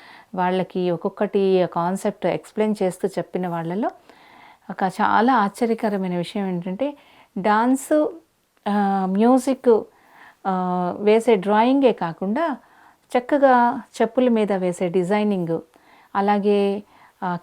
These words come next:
కేక్స్ తయారు చేయటం, వాటితో కూడా వాళ్ళు చక్కటి హెయిర్, ఫాలింగ్ హెయిర్‌ని చాలా చక్కగా, ఆ, మళ్ళీ వాళ్ళు రీగ్రోత్ చేసుకోవటం, లేని హెయిర్‌ని మళ్ళీ కొత్తగా హెయిర్ కొత్తగా రావటం,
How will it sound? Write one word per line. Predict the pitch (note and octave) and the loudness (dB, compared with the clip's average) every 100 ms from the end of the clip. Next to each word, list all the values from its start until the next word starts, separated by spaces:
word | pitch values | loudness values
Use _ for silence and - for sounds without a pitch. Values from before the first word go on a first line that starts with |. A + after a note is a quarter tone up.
| - | 4
కేక్స్ | B3 B3+ - A#3+ G#3 | 4 4 2 0 2
తయారు | G3 F#3 F#3 - | 2 2 0 -2
చేయటం, | F3+ E3+ E3+ - _ _ - | -6 -6 -10 -12 _ _ -8
వాటితో | G3+ A#3 B3+ C#4 B3+ | -2 0 2 4 4
కూడా | B3+ A3+ G#3+ | 4 0 0
వాళ్ళు | F#3+ F3+ E3+ E3+ - | -2 -2 -4 -6 -8
చక్కటి | F#3+ - G#3 | -8 -4 0
హెయిర్, | G#3 G3 G3 G#3 | 0 0 -2 -2
ఫాలింగ్ | G3+ F#3+ G3+ G3+ | 0 0 2 -2
హెయిర్‌ని | G3 F3+ E3 | -2 -2 -6
చాలా | F3 E3+ E3+ E3+ | -6 -4 -4 -6
చక్కగా, | F3 - F3+ F3 - - - _ - | -10 -6 -2 -2 -4 -20 -20 _ -6
ఆ, | E3 D#3+ D#3+ D#3+ D#3+ E3 - | -4 -4 -4 -4 -6 -8 -6
మళ్ళీ | F3 F3 F#3 | -2 0 0
వాళ్ళు | F3 E3 F3 | 0 0 2
రీగ్రోత్ | G3 G3+ G3+ F#3 - | 2 2 0 -2 0
చేసుకోవటం, | E3+ - E3 D#3+ | -4 -4 -10 -6
లేని | F3 G3+ A3 A3 | 0 2 2 2
హెయిర్‌ని | G3 F#3 F#3 | 2 0 -2
మళ్ళీ | F3 E3+ F3 F3+ | -4 -4 -2 -2
కొత్తగా | - F3 F#3 F3 | -4 -6 -4 -2
హెయిర్ | E3+ E3+ E3+ E3+ D#3+ D#3 - - | -2 -2 -4 -2 -4 -4 -8 -8
కొత్తగా | F3 F3 F3 | -6 -2 -2
రావటం, | E3 D#3 D#3+ E3 | -2 -4 -6 -10